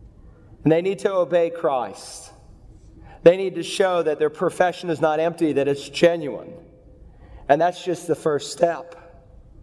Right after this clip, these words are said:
Help someone today to do that. Maybe there are some here, Father, who've been saved and baptized, but they need a local church.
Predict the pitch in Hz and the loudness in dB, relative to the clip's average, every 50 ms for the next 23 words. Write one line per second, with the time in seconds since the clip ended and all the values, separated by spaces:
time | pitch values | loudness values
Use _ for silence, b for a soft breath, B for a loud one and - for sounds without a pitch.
0 | - - - - - - - B B B B B B 160 156 165 - - - 180 | -20 -20 -20 -20 -20 -20 -20 B B B B B B 4 4 4 2 -2 -2 -2
1 | 165 165 160 170 170 165 160 165 160 160 151 160 156 147 147 139 135 131 135 151 | -2 -2 -2 0 0 2 2 2 0 0 0 2 2 2 2 2 2 0 2 2
2 | 170 180 180 180 170 170 165 160 160 165 - 185 165 165 160 170 165 160 165 - | 2 4 2 2 2 2 2 0 0 0 0 0 0 2 2 0 0 0 0 0
3 | 160 156 156 156 156 156 147 131 143 131 - - 175 165 160 160 160 151 151 139 | 0 2 0 0 -2 -2 -2 -2 -4 -6 0 2 4 4 4 2 -2 -2 -4 -2
4 | 127 143 147 147 143 - - 151 139 139 139 139 139 - - 139 127 139 143 147 | 0 2 2 0 0 -2 -2 0 2 2 2 0 -2 -2 -4 -2 0 0 0 2
5 | 143 143 135 139 135 135 139 135 135 143 - 139 - - 151 123 120 127 - - | 2 2 2 2 2 2 0 -2 -2 -4 -10 -6 -4 -2 -2 0 0 -2 -4 -6
6 | - - - | -10 -10 -12